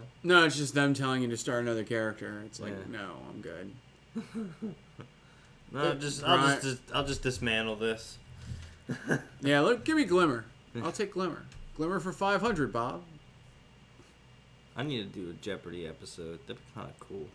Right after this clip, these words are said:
Speaker 1: <laughs>
Speaker 2: Give me white people for four hundred, please.
Speaker 1: <laughs>
Speaker 2: We do not put this on food.
Speaker 1: Uh,
Speaker 2: Burp, burp. <laughs>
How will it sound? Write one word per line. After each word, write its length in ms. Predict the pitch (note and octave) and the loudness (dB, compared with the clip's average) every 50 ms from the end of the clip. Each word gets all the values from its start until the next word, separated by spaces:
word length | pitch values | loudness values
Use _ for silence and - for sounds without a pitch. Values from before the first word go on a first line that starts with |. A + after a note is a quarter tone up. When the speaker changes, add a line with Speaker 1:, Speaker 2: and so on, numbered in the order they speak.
| - - | -8 -2
Speaker 1:
<laughs> 1600 | - E3+ - - - - - C3 - - - - - - - - - - - - - - - - - - - - - - - - - | -2 -2 -2 -4 -8 -8 -8 -8 -8 -10 -18 -20 -20 -20 -20 -20 -20 -20 -20 -20 -20 -20 -20 -20 -20 -20 -20 -20 -20 -20 -20 -14 -8
Speaker 2:
Give 120 | - G3 F3+ | -6 -4 -4
me 140 | B2 G#2+ | -4 -4
white 400 | G2 F2+ F2 - C#3+ E3 E3+ E3 - | -4 -6 -4 -2 0 0 0 -2 -2
people 380 | - F3 F3+ - F#3+ F#3+ F#3 | -4 -4 -2 2 2 2 2
for 140 | F#3+ - G2+ F2+ - - - | 2 -2 -10 -14 -14 -10 -8
four 240 | D#3+ F3 F#3+ G3+ F#3+ | -4 -2 0 0 0
hundred, 340 | F#3+ F3 D3 A#2 A2+ A#2 | 0 0 -2 -4 -6 -6
please. 340 | - C3 D3 D#3+ F3 F3+ - - - - - D5+ D5 - | -6 -6 -4 -4 -4 -6 -6 -8 -6 -4 -4 0 6 10
Speaker 1:
<laughs> 1600 | A3+ A3 - A3 A3 F#3+ F#3+ G#3+ G#3+ F3+ - F#3 F#3 D#3 C#3 C3+ - D#3 C#3 B2 A2+ - - C#3 C3+ B2 - D3+ C3+ B2 A2 G#2 - - - - - | 10 10 12 12 10 8 8 8 6 6 8 6 6 6 6 4 2 2 2 0 -2 -4 -4 -2 -2 0 2 2 2 2 0 -2 -6 -14 -20 -10 0
Speaker 2:
We 160 | A2+ D3+ G3+ | 2 4 4
do 140 | F3+ E3 D#3+ | 4 4 2
not 240 | D#3+ E3 D#3+ - - | 2 2 2 2 4
put 340 | - D#3+ D#3 - A#2 B2 C3 | 4 4 4 4 0 0 4
this 540 | D#3+ D#3+ C#3+ - - - - - - - - - - - - - - - - - - - - | 4 4 4 4 0 -6 -8 -8 -10 -12 -14 -18 -20 -20 -20 -20 -20 -20 -20 -20 -20 -16 -10
on 180 | A2 G#2+ A2 A#2+ | -6 -4 -4 -4
food. 380 | A#2+ - A#2+ G#2 - - - - - - - - - - - - - - - - - - - - - - - - - - - - - - - - - - - - - - - - - | -4 -4 -6 -6 -6 -8 -12 -16 -20 -20 -20 -20 -20 -20 -20 -20 -20 -20 -20 -20 -20 -20 -20 -20 -20 -20 -20 -20 -20 -20 -20 -20 -20 -20 -20 -20 -20 -20 -20 -20 -20 -20 -18 -12 -6
Speaker 1:
Uh, 100 | A2 A2 | -2 2
Speaker 2:
Burp, 260 | F#3 F#3 F#3 - - | 4 4 4 2 2
burp. 300 | F#3 F3+ F3+ F3+ F3 - - - - - - - - - - | 0 0 0 -2 -4 -6 -12 -20 -20 -20 -20 -20 -20 -18 -16
<laughs> 460 | - - - - - - - - D3+ | -16 -16 -16 -18 -20 -16 -12 -12 -12